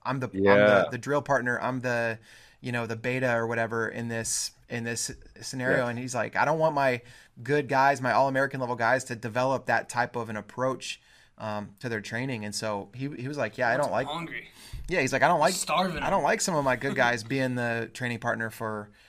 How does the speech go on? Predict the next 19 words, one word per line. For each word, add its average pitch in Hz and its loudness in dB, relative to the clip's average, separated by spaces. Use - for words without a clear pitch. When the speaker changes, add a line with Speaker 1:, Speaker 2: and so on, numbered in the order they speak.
Speaker 1:
you - -8
know, 107 -6
for 120 -8
this 113 -4
guy 117 -2
that 110 -4
made 110 -10
the 107 -12
team." 101 -12
But - -6
I, 139 4
I'm 131 -4
curious, 143 -6
have 131 -8
you 135 -10
seen 147 -6
that 123 -2
before, 143 -8
Ben? 151 -6